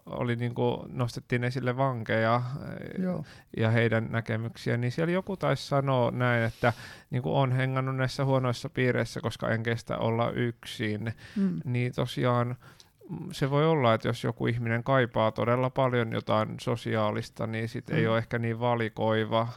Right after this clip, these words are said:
Speaker 1: Ja to-, kyllä olisi tosi hyvä, jos vaikka tulevaisuudessa kehitys olisi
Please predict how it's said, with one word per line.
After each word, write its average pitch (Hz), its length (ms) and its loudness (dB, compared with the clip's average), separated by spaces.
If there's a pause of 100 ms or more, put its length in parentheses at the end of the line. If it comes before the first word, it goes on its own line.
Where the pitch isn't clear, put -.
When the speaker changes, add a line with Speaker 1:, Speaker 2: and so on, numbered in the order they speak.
(640)
Speaker 1:
Ja 123 320 -2
to-, 135 220 2
kyllä 147 320 2 (460)
olisi 139 220 0
tosi 135 280 0
hyvä, 135 280 4
jos 117 380 2 (380)
vaikka 113 360 -2
tulevaisuudessa 117 920 0
kehitys 117 560 -4
olisi 117 240 -2